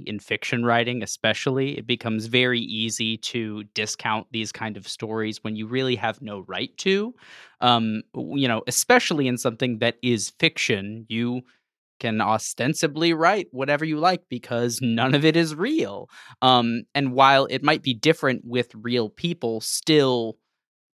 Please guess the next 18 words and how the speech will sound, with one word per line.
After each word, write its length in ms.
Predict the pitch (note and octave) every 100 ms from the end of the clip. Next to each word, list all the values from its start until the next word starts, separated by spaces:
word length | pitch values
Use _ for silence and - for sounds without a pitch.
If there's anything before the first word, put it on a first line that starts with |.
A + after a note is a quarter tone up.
| _ _ _ _ _
pushing 340 | - E3 - D3
away 380 | C3 C3+ C3+
those 240 | B2+ A#2+ -
types 300 | C3+ A#2+ -
of 100 | A#2
stories 460 | - B2 A#2+ A2
simply 340 | - B2+ - B2
because 560 | A#2 A2 A#2+ A2+ G#2+ -
it 160 | B2+ A2+
is 180 | G#2
read 440 | A2 G#2+ A2+ A2 A2+
with 180 | G#2+ A2
a 40 |
subtext 720 | - - A2 G#2+ G#2 F#2+ -
you 140 | A2 G2+
have 300 | - G#2 G2+
in 200 | G2 G2
mind 760 | G#2+ A2 G#2+ G2+ G2 F#2+ F#2